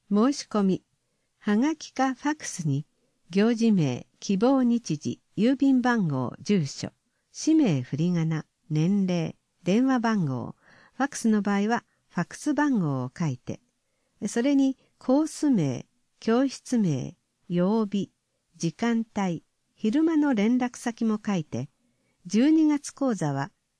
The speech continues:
十一月十五日、三十一年一月講座は十二月十六日、いずれも消印有効で、同センター清水分室。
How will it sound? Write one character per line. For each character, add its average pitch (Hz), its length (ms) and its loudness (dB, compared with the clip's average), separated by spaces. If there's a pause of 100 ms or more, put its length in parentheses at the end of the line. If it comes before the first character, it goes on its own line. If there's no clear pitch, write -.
(100)
十 226 320 4
一 240 340 0
月 196 360 -2
十 185 420 0
五 247 120 0
日、 233 420 -2 (800)
三 302 300 0
十 185 260 2
一 160 280 -2
年 170 320 2
一 208 280 -2
月 311 260 -2
講 294 240 -2
座 156 160 -2
は 143 180 -2 (440)
十 214 300 2
二 233 180 2
月 202 480 -4 (120)
十 233 380 2
六 254 320 -2
日、 196 460 -2 (500)
い 180 100 -2
ず 269 160 -2
れ 302 140 0
も 302 280 0
消 151 140 -2
印 202 380 0
有 180 160 -2
効 165 240 -4
で、 156 180 -4 (380)
同 247 240 0
セ 269 240 -2
ン 220 80 0
タ 135 420 -6
ー - 120 -18
清 185 100 0
水 254 300 0
分 202 260 0
室。 - 340 -16